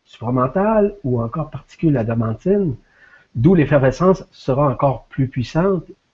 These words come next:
et aussi énergisante, évi-, évi-, évidemment, mais surtout réunifiante. Nous sommes dans cette période de réunification,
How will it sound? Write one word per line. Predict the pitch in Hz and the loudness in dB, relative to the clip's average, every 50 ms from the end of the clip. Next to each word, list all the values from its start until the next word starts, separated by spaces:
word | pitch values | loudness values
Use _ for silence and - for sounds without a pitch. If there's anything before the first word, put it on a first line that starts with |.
| _ _ _ | _ _ _
et | 120 123 127 | -2 0 0
aussi | 123 113 110 - - 165 175 160 - - _ _ _ _ _ _ _ | 0 -2 -4 -6 -4 -4 -4 -4 -4 -8 _ _ _ _ _ _ _
énergisante, | 120 117 110 117 110 101 120 143 139 175 202 220 180 - | -4 -2 -2 -2 -2 -2 -2 -2 0 0 0 0 0 -2
évi-, | 120 110 107 107 113 - | -4 -6 -4 -4 -6 -6
évi-, | 101 107 120 127 131 113 110 | -4 -2 0 0 0 0 0
évidemment, | 110 123 131 139 135 139 185 208 185 131 - _ _ _ _ - | -2 0 0 0 0 0 0 0 -2 -4 -8 _ _ _ _ -4
mais | 139 131 | -2 -2
surtout | 131 - 143 - - 202 208 208 - _ _ _ _ _ - | 0 -2 -4 -4 -4 -4 -4 -4 -6 _ _ _ _ _ -10
réunifiante. | 110 107 117 160 226 254 202 165 143 120 101 - - 120 101 90 - _ _ _ _ _ _ _ _ _ _ _ _ _ _ _ _ _ _ _ _ _ _ | -8 -2 2 2 4 4 4 4 2 2 -2 -4 -8 -12 -12 -12 -16 _ _ _ _ _ _ _ _ _ _ _ _ _ _ _ _ _ _ _ _ _ _
Nous | - 104 | -8 -8
sommes | - - - 160 202 233 220 180 | -6 -2 0 0 0 0 0 0
dans | 143 120 | -2 -2
cette | - - 117 113 - | -4 -6 -10 -12 -8
période | _ - 117 110 113 117 120 127 147 170 185 170 131 - - _ _ - | _ -6 -4 -4 -2 -4 -2 0 0 0 0 0 -2 -6 -14 _ _ -8
de | 113 113 | -4 -2
réunification, | 113 117 127 135 139 123 - - - 120 120 - - 190 190 196 196 196 | -2 0 0 -2 -2 -2 -4 -6 -6 -8 -6 -2 0 0 0 0 0 -4